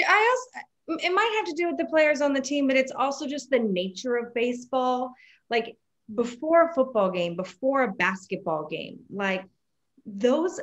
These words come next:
athletes are so in their routine of music and stretching, warming up, going through the plays. Like,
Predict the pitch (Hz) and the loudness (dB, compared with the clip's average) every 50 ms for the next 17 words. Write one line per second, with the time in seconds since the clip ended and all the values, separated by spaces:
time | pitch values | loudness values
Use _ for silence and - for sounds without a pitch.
0 | - - 214 202 208 208 202 - 214 202 185 180 185 - - _ - - 196 190 | -4 0 2 2 2 0 -2 -4 -4 -4 -4 -4 -6 -12 -20 _ -10 -6 -4 -2
1 | 196 190 - - - - - - - - 226 220 220 226 226 226 233 247 - - | -2 -4 -4 -8 -16 -20 -20 -8 -4 0 2 4 4 6 6 6 6 4 2 -2
2 | - - 226 226 233 233 220 220 208 196 190 196 196 185 180 185 - - - 190 | -4 -2 -2 0 0 2 2 2 2 0 0 0 0 0 -2 -4 -8 -6 -4 -2
3 | 175 165 156 151 143 - - 190 185 190 196 202 214 226 240 233 214 185 - 202 | -2 -2 -4 -4 -6 -4 -4 -4 -2 0 0 2 2 2 2 2 0 0 0 2
4 | 185 180 170 170 - - - - - 190 190 185 185 180 180 180 - - - - | 2 2 2 0 -2 -6 -12 -8 -6 -4 -2 -2 -2 -2 -4 -6 -8 -10 -6 -2
5 | 262 - 185 - - - 214 196 190 185 180 175 165 170 160 190 233 254 262 254 | 0 0 0 -2 -2 0 0 2 0 0 -2 -4 -6 -6 -2 2 4 4 4 4
6 | 247 233 226 208 196 190 185 180 180 - _ _ _ _ _ _ _ _ _ - | 4 2 2 0 0 2 2 2 0 -2 _ _ _ _ _ _ _ _ _ 4
7 | 262 262 269 269 262 269 269 247 226 220 - - 226 208 196 196 190 180 175 170 | 6 8 8 6 4 2 0 0 0 0 -2 0 2 4 4 4 4 2 0 -2
8 | 170 - 208 196 196 - | -2 -2 -4 -4 -4 -6